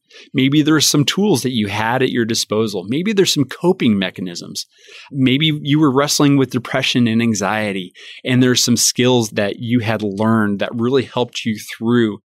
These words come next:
some of those times. Remind yourself of the things that worked. Also, remind yourself of lessons that you have learned. You see, all of us have faced challenges in life.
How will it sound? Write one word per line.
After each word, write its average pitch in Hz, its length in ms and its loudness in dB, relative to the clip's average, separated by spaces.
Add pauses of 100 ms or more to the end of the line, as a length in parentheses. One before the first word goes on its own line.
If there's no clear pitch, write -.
(120)
some 123 320 2
of 117 80 2
those 110 240 2
times. - 560 -4 (720)
Remind 131 400 4
yourself 127 340 0
of 107 140 -2
the 107 80 -6
things 98 260 -2
that 98 140 -4
worked. - 340 -14 (800)
Also, 123 480 0 (360)
remind 180 440 4
yourself 127 580 2 (260)
of 120 140 -2
lessons 113 560 0
that 107 140 0
you 110 160 -2
have 95 260 -10
learned. 90 480 -10 (760)
You 160 60 -4
see, 175 320 0
all 285 220 0
of 185 80 2
us - 140 0
have 123 120 -4
faced 107 360 -4
challenges 92 580 -6
in 90 160 -10
life. 90 300 -12